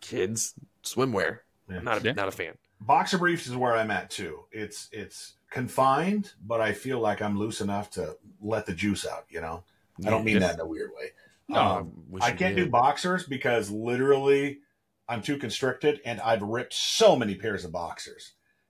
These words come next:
Speaker 2: 'Cause boxers are so, like, you, like, put your leg up in a,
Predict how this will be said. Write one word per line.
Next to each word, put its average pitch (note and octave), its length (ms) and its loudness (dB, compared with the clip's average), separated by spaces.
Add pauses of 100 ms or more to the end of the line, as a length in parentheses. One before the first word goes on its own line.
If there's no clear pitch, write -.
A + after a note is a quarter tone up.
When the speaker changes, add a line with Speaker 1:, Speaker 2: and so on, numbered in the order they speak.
Speaker 2:
'Cause A#2+ 160 -2
boxers D#3+ 500 4
are B2 100 4
so, C3 300 6
like, A2 360 4 (320)
you, F3 180 0
like, D3+ 240 6
put E3 120 0
your C#3 140 2
leg C3+ 220 4
up B2+ 160 4
in A#2+ 80 0
a, A#2 140 -2